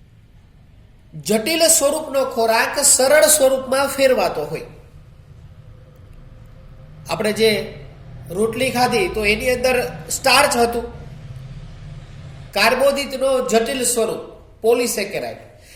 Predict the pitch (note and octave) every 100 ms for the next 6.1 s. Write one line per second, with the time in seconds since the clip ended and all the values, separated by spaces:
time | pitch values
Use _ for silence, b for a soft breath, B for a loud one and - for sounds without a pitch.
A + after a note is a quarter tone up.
0 | b G#3+ B3+ D4+ C#4 C#4 C#4 A3+ A3 B3
1 | D4 C#4+ - D4 C#4 C#4 C4+ C4+ C4 A#3
2 | A#3+ C4+ C4 A#3 G3 F3 - - - -
3 | - - - - - - - - - -
4 | - - - - - - - - - -
5 | - - C#4 D4 C4+ - A3 A3 F3 C3
6 | -